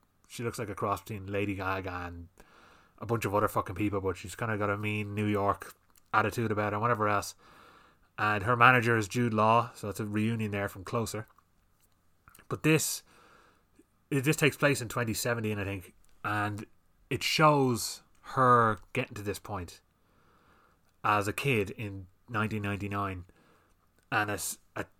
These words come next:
tragic situation she gets put into that leads to her career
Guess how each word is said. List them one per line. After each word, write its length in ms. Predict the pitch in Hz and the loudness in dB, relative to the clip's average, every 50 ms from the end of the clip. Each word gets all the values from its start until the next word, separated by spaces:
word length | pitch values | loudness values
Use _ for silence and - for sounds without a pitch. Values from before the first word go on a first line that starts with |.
| _ _ _ - | _ _ _ -6
tragic 720 | - - - 156 151 156 120 131 117 - - - - _ _ _ _ _ _ _ _ _ _ _ _ _ _ _ _ _ _ _ _ | -2 4 8 8 8 8 8 2 -2 -4 -6 -18 -20 _ _ _ _ _ _ _ _ _ _ _ _ _ _ _ _ _ _ _ _
situation 720 | - - - 143 113 - 127 117 113 113 113 104 - 113 95 | -8 -4 -2 -2 -2 0 2 2 4 4 2 0 -2 -4 -6
she 140 | 95 107 | -6 -4
gets 180 | 98 101 98 - | -4 -4 -4 -6
put 220 | - - 110 98 | -4 -2 -2 0
into 340 | 101 95 95 92 - 95 85 - _ _ _ _ _ _ _ _ _ _ _ _ _ - | 0 -2 -4 -6 -8 -10 -10 -12 _ _ _ _ _ _ _ _ _ _ _ _ _ -10
that 460 | 117 107 110 104 101 92 - - - - _ _ _ _ _ _ _ _ _ _ _ _ _ - | -2 2 4 6 6 4 2 -4 -12 -16 _ _ _ _ _ _ _ _ _ _ _ _ _ -8
leads 440 | 127 117 123 123 120 117 104 - - | -4 0 0 2 2 2 0 -2 -4
to 120 | - 107 | -6 -4
her 220 | - 117 110 101 92 | -2 0 0 0 0
career 460 | - - 110 104 101 95 90 85 | -2 -2 -2 0 0 -2 -2 -6